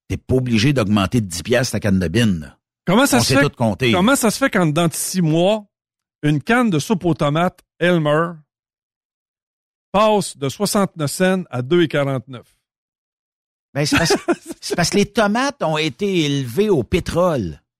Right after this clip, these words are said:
Speaker 1: au diesel, parce que c'est, on a vu ça à midi combien ? Un et quatre-vingt-quatorze le, le litre de diesel, là,
Speaker 2: Ça,
Speaker 1: pour
Speaker 2: c'est, ça, c'est une crosse suprême. Une crosse suprême.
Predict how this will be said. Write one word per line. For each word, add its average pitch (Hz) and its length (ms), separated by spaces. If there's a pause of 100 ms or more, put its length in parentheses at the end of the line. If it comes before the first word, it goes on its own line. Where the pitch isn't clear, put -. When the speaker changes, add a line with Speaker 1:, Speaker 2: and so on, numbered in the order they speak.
Speaker 1:
au 147 180
diesel, 147 800
parce - 180
que 107 280 (480)
c'est, - 180 (260)
on 107 100
a 107 60
vu 95 80
ça 143 140
à - 20
midi 110 300
combien ? 127 340
Un 139 60
et 160 80
quatre-vingt-quatorze 160 720
le, 139 280
le 131 180
litre 151 240
de 139 120
diesel, 135 560
là, 151 260
Speaker 2:
Ça, 117 60
Speaker 1:
pour 113 140
Speaker 2:
c'est, 113 340
ça, - 140
c'est - 60
une 98 80 (840)
crosse 143 240
suprême. - 460 (400)
Une 143 200
crosse 151 340
suprême. - 520